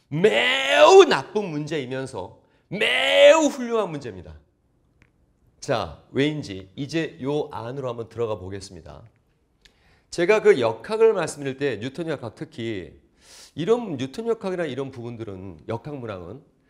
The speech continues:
제가 풀이법에 매달리지 말라고 합니다. 또 유형, 겉보기 가지고 유형 나누는 거 하지 말라고 말씀드립니다.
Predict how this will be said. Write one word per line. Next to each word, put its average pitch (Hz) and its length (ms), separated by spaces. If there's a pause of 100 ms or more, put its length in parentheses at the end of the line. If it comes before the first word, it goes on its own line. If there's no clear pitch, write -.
(140)
제가 160 340
풀이법에 196 800
매달리지 131 480
말라고 107 380
합니다. 82 260 (1160)
또 - 420 (320)
유형, 208 640
겉보기 196 540
가지고 180 440
유형 185 380
나누는 156 280
거 156 80
하지 160 200
말라고 127 440
말씀드립니다. 98 800